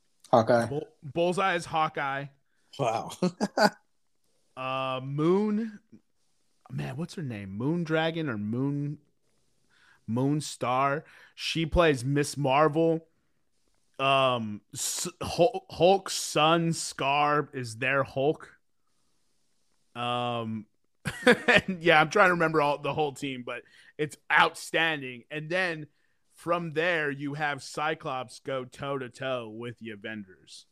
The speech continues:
Speaker 2: I
Speaker 3: By
Speaker 2: mean, just
Speaker 3: himself?
Speaker 2: No, and the X-Men.
Speaker 3: Oh, okay, okay, okay.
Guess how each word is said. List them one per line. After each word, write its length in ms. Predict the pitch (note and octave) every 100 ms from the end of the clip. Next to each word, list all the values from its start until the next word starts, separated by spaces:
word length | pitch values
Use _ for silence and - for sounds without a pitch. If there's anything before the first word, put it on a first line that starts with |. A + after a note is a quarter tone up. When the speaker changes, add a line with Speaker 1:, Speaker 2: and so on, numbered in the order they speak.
| _ _ _ _ _ _ _ _
Speaker 2:
I 40 | D3+
Speaker 3:
By 80 | D3+
Speaker 2:
mean, 100 | B2+
just 100 | -
Speaker 3:
himself? 340 | C#3+ F#3 - B2 - _ _ _ _
Speaker 2:
No, 340 | D3+ D3+ D3+ C3+
and 140 | C#3+
the 120 | C3+
X-Men. 440 | C#3+ C#3 B2 G2 F#2 _ _ _ -
Speaker 3:
Oh, 480 | D3+ D#3 D3 C3+ B2
okay, 260 | A2+ G#2 F2+
okay, 160 | - E2+
okay. 280 | - F2+